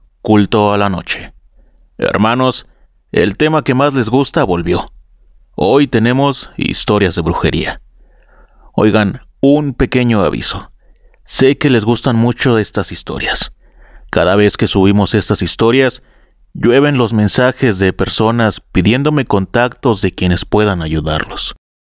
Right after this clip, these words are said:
La verdad es que yo no tengo ni les puedo dar ningún contacto. Sé que ustedes tienen su fe puesta en diferentes cosas, pero no quisiera ser yo quien los contactara con alguien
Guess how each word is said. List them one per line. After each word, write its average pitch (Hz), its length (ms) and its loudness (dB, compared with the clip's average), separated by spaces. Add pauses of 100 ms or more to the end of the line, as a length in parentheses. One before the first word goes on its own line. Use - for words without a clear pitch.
(300)
La 127 220 0
verdad 135 540 2
es 135 180 0
que 117 240 0
yo 110 220 0
no 107 120 0
tengo 107 640 0
ni 92 320 2
les 92 180 0
puedo 117 320 0
dar 117 260 0
ningún 101 460 2
contacto. - 680 -4 (640)
Sé 151 280 0
que 143 100 2
ustedes 127 400 0
tienen 120 300 0
su - 180 0
fe 104 220 0
puesta 101 600 0
en - 220 -4
diferentes 90 560 0
cosas, 107 560 0 (460)
pero 92 200 0
no 143 160 0
quisiera 156 400 0
ser 135 280 -2
yo 127 340 2
quien 95 220 0
los 87 120 -2
contactara 101 760 -2
con 90 160 -2
alguien 101 480 0